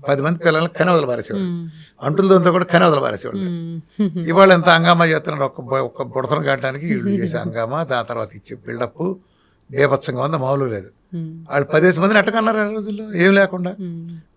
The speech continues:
Speaker 1: టైమ్ పీరియడ్ అంటే పీరియడే, ఇన్ని రోజులు కాగాలంటే ఆగిపోద్ది అంతే
Speaker 2: మ్మ్.
Speaker 1: లెక్క. ఇవాళ ఎందుకు వచ్చింది అంటే, దానికి ఇతరత్ర కారణాలు ఉన్నప్పటికీ, నేను ఎట్రి-, సోలో అట్రిబ్యూటర్గా నేను దాన్ని, సోలోగా నేను దాన్ని అట్రిబ్యూట్ చేయట్లేదు.
Speaker 2: మ్మ్.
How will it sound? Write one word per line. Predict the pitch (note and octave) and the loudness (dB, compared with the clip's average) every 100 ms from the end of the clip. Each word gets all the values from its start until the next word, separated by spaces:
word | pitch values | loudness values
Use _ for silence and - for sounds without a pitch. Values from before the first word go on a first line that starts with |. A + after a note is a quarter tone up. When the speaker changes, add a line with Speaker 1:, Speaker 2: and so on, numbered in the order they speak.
| E3 | 2
Speaker 1:
టైమ్ | G#3 | 2
పీరియడ్ | G3+ G3+ G#3 | 4 4 4
అంటే | A3 | 2
పీరియడే, | - G#3 G#3+ E3+ C#3 - - | -2 2 2 2 -2 -6 -6
ఇన్ని | D#3+ | 0
రోజులు | F#3+ G3+ | 2 4
కాగాలంటే | F3+ F#3 G#3 F3+ | 4 4 4 4
ఆగిపోద్ది | F#3+ G#3 G3 F3 | 2 0 0 0
అంతే | F#3 F#3+ F#3 | -2 -4 -6
Speaker 2:
మ్మ్. | F3+ E3+ D#3+ - _ - | -6 -6 -10 -14 _ -10
Speaker 1:
లెక్క. | A#2+ - - C3 - _ _ _ _ _ _ _ _ _ - | -8 -6 -6 -6 -8 _ _ _ _ _ _ _ _ _ -8
ఇవాళ | E3 F3 F3 | 2 4 4
ఎందుకు | F#3 G3+ | 2 -2
వచ్చింది | G3 G3 F#3+ A3+ _ _ _ _ _ - | -4 -4 -6 -8 _ _ _ _ _ -8
అంటే, | D3+ A3+ | -4 -4
దానికి | F#3+ D3+ D#3+ C#3 | -2 -2 -2 -4
ఇతరత్ర | G#3 A3+ A3+ | -4 -2 -2
కారణాలు | A3 G#3+ G3 | 2 2 2
ఉన్నప్పటికీ, | D3 G3+ G#3+ F3 | 0 -4 -4 -2
నేను | E3+ E3+ E3 D#3+ | 0 0 0 -2
ఎట్రి-, | D3 G#3+ G#3+ - - - | -4 -6 -8 -10 -20 -12
సోలో | - G3+ A#3 A#3 | 4 8 10 8
అట్రిబ్యూటర్గా | G#3+ G#3 G3 G3+ F#3+ F#3+ | 6 4 2 2 2 0
నేను | D#3+ C#3 | 0 -2
దాన్ని, | C3+ | -4
సోలోగా | A#2 D3+ F3+ F#3 F#3+ | -4 0 2 2 2
నేను | D#3+ C#3 | -2 -4
దాన్ని | C3+ C3+ | -6 -6
అట్రిబ్యూట్ | B2+ C#3 C#3 C#3 | -8 -10 -10 -8
చేయట్లేదు. | B2+ - F3+ | -10 -10 -8
Speaker 2:
మ్మ్. | F3 D#3 | -8 -8